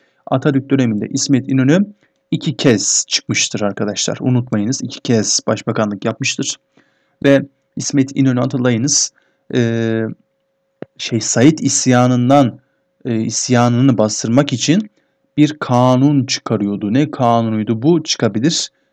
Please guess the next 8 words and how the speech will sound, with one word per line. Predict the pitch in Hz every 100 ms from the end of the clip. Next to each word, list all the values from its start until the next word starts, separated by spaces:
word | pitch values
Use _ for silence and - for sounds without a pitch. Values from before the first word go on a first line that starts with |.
| _ -
Takriri | 123 123 - 139 139
Sukun | 147 - 123 - 143
Kanunu | 131 123 110 104 104 101
bin | 107
dokuz | 110 127 123
yüz |
yirmi | 113 107
beşte | 110 - - 113